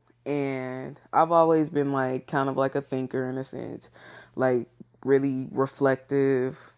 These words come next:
always wondering and pondering about things and just trying to figure out stuff in the world and asking questions, just trying to get a deeper meaning of everything. Um,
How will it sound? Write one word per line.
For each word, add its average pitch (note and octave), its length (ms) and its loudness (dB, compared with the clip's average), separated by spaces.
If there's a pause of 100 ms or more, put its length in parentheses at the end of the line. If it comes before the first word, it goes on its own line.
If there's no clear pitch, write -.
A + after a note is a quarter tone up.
(140)
always C3+ 500 2
wondering C3 500 -4
and C3 120 -8
pondering B2+ 520 -4
about B2+ 380 -2
things C3 480 -8
and B2 120 -8
just C3 280 -10 (400)
trying C3+ 320 0
to C3+ 80 -2
figure C3 340 -2
out B2+ 340 0
stuff C3+ 540 -2
in C3+ 140 -6
the B2+ 80 -4
world B2+ 640 -2
and C3 260 -8 (400)
asking B2+ 460 0
questions, B2 680 -8
just - 380 -14 (360)
trying C#3 280 -6
to C3+ 80 -8
get B2 160 -8
a B2+ 80 -6
deeper C3 420 -8
meaning C3 440 -8
of C3 100 -12
everything. B2+ 760 -14 (500)
Um, B2+ 580 -8